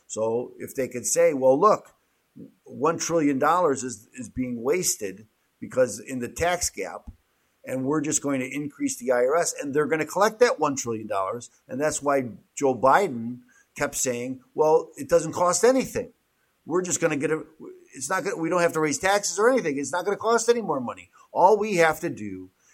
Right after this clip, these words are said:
is collect from the people who are cheating, and that'll pay for everything." Uh, easier said than done. Uh, the tax gap, I believe, is not what they say it is. And even if it were,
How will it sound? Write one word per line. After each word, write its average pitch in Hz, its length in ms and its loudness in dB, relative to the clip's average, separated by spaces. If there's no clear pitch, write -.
is 117 160 -8
collect 147 400 0
from 160 240 -2
the 160 60 -4
people 131 380 -6
who 131 140 0
are 143 120 0
cheating, 151 540 -6
and 151 380 -4
that'll 127 200 -4
pay 254 200 8
for 180 200 0
everything." 117 380 -4
Uh, 104 360 -2
easier 120 340 -4
said 98 240 -4
than 98 160 -10
done. 160 400 2
Uh, 98 140 -6
the 101 140 -12
tax 123 360 -4
gap, 113 240 -4
I 110 120 -4
believe, 107 340 -12
is 92 100 -14
not 107 240 -12
what - 140 -12
they 101 120 -18
say 175 280 0
it 175 120 0
is. 165 320 -2
And 220 160 -8
even 247 280 -2
if 175 160 -4
it 135 100 0
were, 117 340 -4